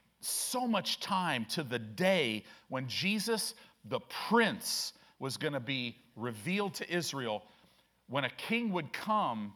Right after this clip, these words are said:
they would normally be on the tallest horse, not Jesus. He was riding a donkey. Right?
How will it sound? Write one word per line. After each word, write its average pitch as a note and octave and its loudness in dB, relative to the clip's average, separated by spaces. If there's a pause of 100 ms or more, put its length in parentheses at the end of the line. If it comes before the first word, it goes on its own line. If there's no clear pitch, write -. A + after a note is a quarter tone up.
(560)
they C#3 0
would D3 0
normally D#3+ 2
be C#3 -2
on C#3 0
the A2+ -2
tallest D3 0
horse, D3+ -4
not B2+ -2
Jesus. A2 -8
He G#2+ -10
was F#2+ -10
riding F#2+ -6
a E2 -12
donkey. D#2 -16 (2250)
Right? G2 -4